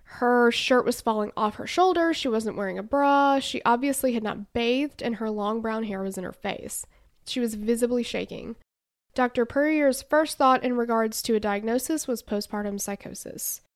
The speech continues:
According to postpartum dot net, postpartum psych-, or depression, I'm sorry, postpartum depression affects approximately fifteen percent of women after childbirth. I feel like that's gotta be a low number.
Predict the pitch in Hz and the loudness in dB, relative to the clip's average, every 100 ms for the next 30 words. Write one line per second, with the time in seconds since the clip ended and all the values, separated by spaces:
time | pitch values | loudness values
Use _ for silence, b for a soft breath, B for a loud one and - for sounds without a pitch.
0 | _ _ _ _ _ - 247 247 320 370 | _ _ _ _ _ -6 -4 2 4 4
1 | 359 330 294 285 320 - 269 254 247 196 | 2 2 0 2 2 2 2 2 0 -4
2 | - 254 262 247 - - 320 - 311 302 | -2 2 2 2 -2 0 0 2 2 2
3 | 294 - - 254 _ _ 247 226 220 214 | 0 -2 -4 -4 _ _ -2 0 0 -2
4 | 349 480 - 220 214 233 _ _ - 226 | -2 -2 0 0 0 -4 _ _ -12 -6
5 | 214 208 277 285 311 330 320 247 226 226 | -4 -2 -2 2 2 2 0 -2 -2 -2
6 | 254 - _ _ _ - 254 - 277 277 | -4 -6 _ _ _ -4 -4 2 4 4
7 | - - - - 262 - - 311 339 415 | 0 -6 -6 -2 -4 -6 -8 2 2 2
8 | - 392 370 320 - 277 302 285 311 - | 0 0 2 0 -2 -2 -2 0 -2 0
9 | 262 240 208 208 - 202 202 214 202 - | -2 0 -2 -2 -4 -8 -8 -8 -8 -10
10 | - - - - b b b b b 254 | -12 -12 -14 -20 b b b b b 0
11 | 311 285 214 208 214 - 90 - 147 156 | 2 2 0 -2 -6 -8 -8 -8 -8 -10
12 | - 101 107 - 110 214 | -10 -12 -14 -12 -10 -10